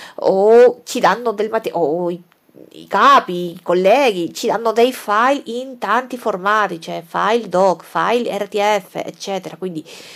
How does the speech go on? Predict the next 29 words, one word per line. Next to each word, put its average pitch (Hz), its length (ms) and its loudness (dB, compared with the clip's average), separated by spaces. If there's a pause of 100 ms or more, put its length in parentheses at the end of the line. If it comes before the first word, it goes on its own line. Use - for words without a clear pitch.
(400)
va 208 120 2
benissimo 254 920 0 (200)
se 277 840 4 (480)
possiamo, 240 500 2 (240)
cioè 277 160 -2
se 247 120 -6
non 196 120 -2
dobbiamo 254 380 0 (720)
accendere 254 480 2
subito, 254 440 0
prendere 233 340 0
note 214 200 -6
subito 247 520 -4
e 240 80 -2
poi, 220 300 -4 (280)
cioè, - 240 2
va 202 140 2
be-, 190 200 -6
va 135 120 -4
bene, 160 300 -2
questi - 200 -14
apparecchi 185 300 -8
si - 160 -14
possono 190 280 -8
mettere 185 280 -6
in 180 60 -16
stand-by 185 560 0
e 190 60 0
poi 226 480 -4